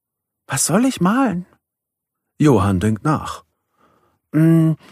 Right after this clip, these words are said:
mal doch, was du gerne magst.“ Das ist eine wirklich gute Idee.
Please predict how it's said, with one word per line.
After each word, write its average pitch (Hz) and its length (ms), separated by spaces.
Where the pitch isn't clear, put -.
mal 139 680
doch, 196 200
was - 180
du 202 100
gerne 190 220
magst.“ - 540
Das - 180
ist 80 120
eine 80 240
wirklich 123 420
gute - 280
Idee. 92 540